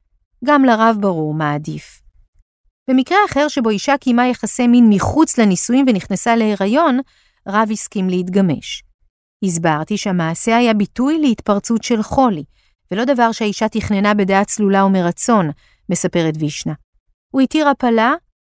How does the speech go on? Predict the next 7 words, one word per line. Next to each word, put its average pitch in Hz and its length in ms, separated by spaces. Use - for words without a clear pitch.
ושמירה 220 480
על 160 100
הנישואים. 175 520
מפתיע 415 260
לגלות 240 360
עד 311 160
כמה 311 200